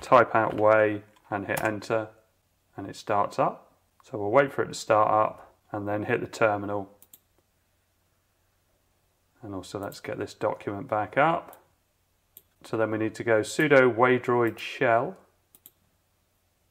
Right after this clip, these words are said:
Let's paste that in. And then we need to do this really long line, so make sure you get all of it. Copy that in. And this will tell you your Android I D.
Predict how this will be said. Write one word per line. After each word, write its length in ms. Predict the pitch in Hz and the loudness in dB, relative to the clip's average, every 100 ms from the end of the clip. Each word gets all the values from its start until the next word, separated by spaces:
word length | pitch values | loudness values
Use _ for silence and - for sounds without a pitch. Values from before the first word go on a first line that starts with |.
| _ _ _ _ _ _ _ _ - _ _ _ _ | _ _ _ _ _ _ _ _ -20 _ _ _ _
Let's 300 | _ - 104 | _ -10 -10
paste 120 | - | -8
that 160 | 107 107 | -10 -6
in. 300 | 127 180 185 _ - - _ _ _ _ _ _ _ | -6 -6 -10 _ -8 -8 _ _ _ _ _ _ _
And 120 | 117 | -6
then 100 | 113 | -4
we 60 | 110 | -2
need 140 | 110 | -4
to 80 | 107 | -2
do 120 | 123 | -2
this 240 | 113 113 - | 0 -2 2
really 280 | 131 131 110 | 4 4 6
long 280 | 110 107 | 4 2
line, 340 | 104 107 107 117 | 2 0 0 -4
so 140 | - | -8
make 240 | 104 110 - | -6 -6 -6
sure 180 | - | -6
you 100 | 107 | -4
get 240 | 104 110 - | 0 0 0
all 220 | 110 110 | 0 0
of 80 | 107 | 0
it. 160 | 139 - - _ _ _ _ _ _ - _ _ _ _ _ _ _ _ _ _ _ | 0 -2 -14 _ _ _ _ _ _ -20 _ _ _ _ _ _ _ _ _ _ _
Copy 300 | - 131 113 | -2 0 2
that 240 | 110 - | 2 2
in. 300 | 107 107 107 - _ _ - | 2 0 -4 -12 _ _ -2
And 100 | 117 | 0
this 140 | 147 | 2
will 80 | 175 | 2
tell 200 | 185 175 | 6 6
you 60 | 156 | 6
your 260 | 147 135 | 4 4
Android 420 | 139 135 135 127 | 4 4 4 6
I 180 | 123 117 | 6 6
D. 300 | 113 104 95 | 4 0 0